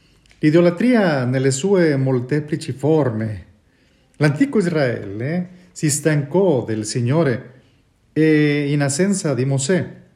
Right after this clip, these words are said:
si costruì un vitello d'oro e lo adorò come suo nuovo Dio. Noi ci framichiamo, ci, ci fa-, fabbrichiamo idoli in quantità come surrogati dell'autentico Dio.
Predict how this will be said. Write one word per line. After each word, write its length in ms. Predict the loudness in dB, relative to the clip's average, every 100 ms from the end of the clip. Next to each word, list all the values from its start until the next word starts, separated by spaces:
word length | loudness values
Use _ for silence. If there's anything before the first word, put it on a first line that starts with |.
| _ _ _ _
si 200 | -6 -4
costruì 400 | 0 -2 0 -2
un 180 | 0 0
vitello 460 | -2 -2 -2 0 -2
d'oro 640 | -2 -2 -2 -6 -12 _ _ _
e 80 | -2
lo 140 | 2 2
adorò 600 | 2 2 0 -2 -12 _ _ _ _
come 520 | -4 -2 0 0 -2
suo 300 | -4 -4 -4
nuovo 360 | -2 0 0 -2
Dio. 440 | -4 -6 -6 -10 -18 _ _ _ _ _ _ _ _ _ _ _ -2
Noi 720 | 2 4 2 2 0 -4 -12 -20 _ _ _
ci 140 | -10 -8
framichiamo, 680 | -2 -2 -2 2 2 0 -4
ci, 340 | -6 -6 -10
ci 160 | -10 -6
fa-, 260 | -2 -2 -2
fabbrichiamo 840 | -4 -4 -6 2 4 4 4 2
idoli 640 | 2 2 0 0 -2 -6 -16 _ _ _
in 300 | -4 -2 -2
quantità 840 | -2 -2 -2 -6 0 0 0 -2
come 360 | -4 -4 -2 -2
surrogati 1040 | -4 -6 -2 -2 -2 -2 -2 -6 -8 -4
dell'autentico 800 | -2 -2 -2 -4 -6 -4 -10 -8
Dio. 540 | -6 -2 -2 -2 -6